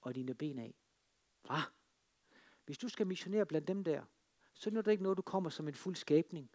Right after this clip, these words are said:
Det siger dem ingenting. Du er nødt til at få skåret dine arme og dine ben af. Du får dem på bagefter, når opgaven den er fuldført.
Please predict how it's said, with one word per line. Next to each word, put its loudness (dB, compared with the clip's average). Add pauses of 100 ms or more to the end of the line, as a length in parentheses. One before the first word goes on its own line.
(460)
Det 4
siger 8
dem 2
ingenting. -4 (180)
Du 4
er 6
nødt 4
til 0
at -8
få -2
skåret 2
dine 2
arme 8
og 4
dine -2
ben 4
af. 2 (240)
Du 8
får 2
dem 0
på 6
bagefter, 12 (240)
når 0
opgaven 8
den 6
er 8
fuldført. 2